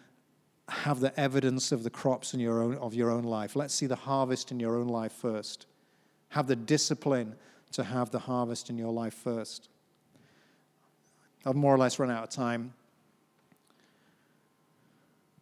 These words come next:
God has a plan for you. Your future is in Him. And you will discover His plan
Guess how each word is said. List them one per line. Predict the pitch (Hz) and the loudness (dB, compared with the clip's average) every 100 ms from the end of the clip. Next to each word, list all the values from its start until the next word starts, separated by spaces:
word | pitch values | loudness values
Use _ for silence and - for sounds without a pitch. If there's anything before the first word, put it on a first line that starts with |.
| - _ _ _ _ _ _ _ _ _ _ _ _ _ _ _ _ _ _ _ _ _ 139 | -20 _ _ _ _ _ _ _ _ _ _ _ _ _ _ _ _ _ _ _ _ _ 2
God | 147 151 | 4 6
has | 139 151 | 4 2
a | 135 | 2
plan | - 143 139 | 2 2 4
for | 143 151 | 2 4
you. | 127 123 117 123 127 - _ _ _ _ _ _ _ _ _ _ _ _ _ _ - | 6 8 8 4 -2 -16 _ _ _ _ _ _ _ _ _ _ _ _ _ _ 0
Your | 131 | 2
future | 123 - 156 156 - 139 - | 2 2 2 2 2 0 2
is | 139 127 - | 0 0 -2
in | 147 139 | -2 0
Him. | 117 147 143 107 117 - _ _ _ _ _ _ _ _ _ _ _ _ _ _ - | 0 0 0 -2 -10 -20 _ _ _ _ _ _ _ _ _ _ _ _ _ _ -6
And | 127 | 2
you | 139 | 8
will | 139 | 8
discover | 127 135 - 151 139 135 | 8 4 2 4 4 4
His | 135 131 | 4 2
plan | - - 143 139 139 139 135 | 0 0 2 4 2 0 -6